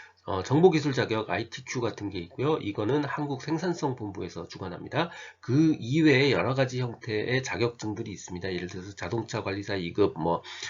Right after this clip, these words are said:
기업 기-, 리스크 관리사, 뭐, 등등이 있는데, 이건 다 민간 자격증입니다. 우리가 집중해야 될 거 다시요.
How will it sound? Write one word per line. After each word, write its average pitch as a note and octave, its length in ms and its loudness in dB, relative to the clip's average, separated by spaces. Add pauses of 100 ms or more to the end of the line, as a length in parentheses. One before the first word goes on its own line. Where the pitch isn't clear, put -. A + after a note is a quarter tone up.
(360)
기업 B2 440 8
기-, G#2+ 240 -6 (140)
리스크 A#2+ 580 -2
관리사, G#2 480 0
뭐, F#2 200 -2
등등이 A#2+ 340 2
있는데, G2 360 -2
이건 A2+ 220 2
다 A#2 300 -2
민간 B2+ 320 4
자격증입니다. F#2 800 -4 (240)
우리가 A2+ 240 2
집중해야 B2 480 0
될 F#2+ 160 -2
거 G#2 120 0
다시요. G2+ 540 0